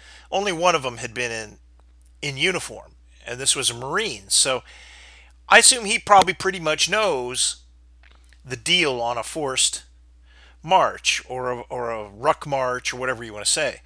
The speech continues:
which is similar, and what he was trying to articulate was similar to my experiences, which is, hey, when you're carrying stuff, it matters. It all matters.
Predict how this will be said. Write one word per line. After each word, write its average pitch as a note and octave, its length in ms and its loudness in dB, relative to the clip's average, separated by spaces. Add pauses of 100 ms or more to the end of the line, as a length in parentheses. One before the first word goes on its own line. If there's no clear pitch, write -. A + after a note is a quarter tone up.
(300)
which D3 220 -4
is - 320 -2
similar, E3+ 480 4
and C#3 180 -8
what D3 120 -2
he C#3+ 60 -6
was C3+ 120 0
trying F3+ 240 0
to C#3+ 80 0
articulate A#2+ 560 -2
was A2+ 120 0
similar C3 400 0
to A2 40 -10
my C3+ 200 0
experiences, G#2+ 840 -6 (600)
which D3+ 240 -4
is, C3 320 -2 (840)
hey, F#3 420 0
when C3+ 200 -10
you're G3+ 240 -2
carrying C#3+ 960 0
stuff, - 680 0 (1080)
it - 200 0
matters. D3 800 4
It D3 140 -6
all E3 140 4
matters. C3 420 -2